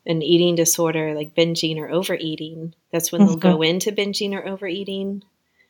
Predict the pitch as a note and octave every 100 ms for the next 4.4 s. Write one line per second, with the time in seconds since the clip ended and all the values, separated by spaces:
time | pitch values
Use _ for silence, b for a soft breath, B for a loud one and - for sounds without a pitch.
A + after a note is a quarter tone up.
0 | _ A3 F3 G3+ A#3 - E3+ E3+ E3+ E3
1 | E3 D#3 D#3+ D#3+ D#3+ D#3+ E3 - - _
2 | _ _ _ _ _ _ _ E3 D#3+ D#3+
3 | - F3+ F3+ F#3+ F#3+ - F#3 - F#3 F#3+
4 | F#3+ G3+ A#3